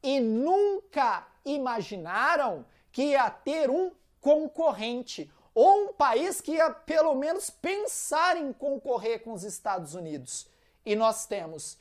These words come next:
E esse país é poderoso. Esse país cresce economicamente de forma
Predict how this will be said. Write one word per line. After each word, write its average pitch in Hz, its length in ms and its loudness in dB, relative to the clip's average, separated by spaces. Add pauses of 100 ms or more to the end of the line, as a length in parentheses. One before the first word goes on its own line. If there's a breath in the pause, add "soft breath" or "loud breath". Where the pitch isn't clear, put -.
(180 soft breath)
E 175 100 -2
esse 190 240 -2
país 175 540 -4 (100)
é 190 80 -4
poderoso. 180 720 -2 (280 soft breath)
Esse 240 280 0
país 180 580 -4
cresce 214 440 -6
economicamente 190 1000 -8
de 165 100 -8
forma 208 520 0